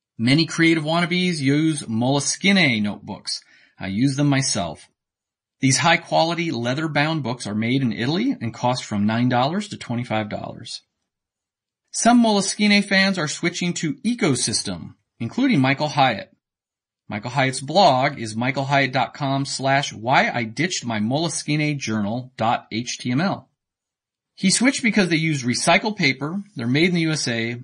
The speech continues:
and each page is perforated. For many years, I preferred the more expensive and unfortunately very nerdy Borum and Pease account book.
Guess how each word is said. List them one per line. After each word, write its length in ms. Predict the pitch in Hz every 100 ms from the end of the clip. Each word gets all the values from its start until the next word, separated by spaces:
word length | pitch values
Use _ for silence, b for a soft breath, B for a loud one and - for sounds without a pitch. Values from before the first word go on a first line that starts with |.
| -
and 160 | 110 -
each 340 | 139 160 -
page 420 | - 135 123 120 -
is 100 | 107
perforated. 720 | - 135 - 90 80 - - _ _ _ _ _ _ _ _ _
For 120 | 175
many 220 | 175 214
years, 260 | 202 202 185
I 160 | - 175
preferred 480 | 190 185 160 160 139
the 60 |
more 180 | 135 131
expensive 640 | 123 - 160 180 175 180 160
and 120 | 123
unfortunately 680 | 117 107 240 320 - 110 107
very 300 | 107 156 175
nerdy 400 | 139 120 117 -
Borum 540 | 117 104 151 196 196
and 200 | 160 113
Pease 380 | 104 151 156 156 -
account 440 | - - 165 -
book. 300 | 107 - -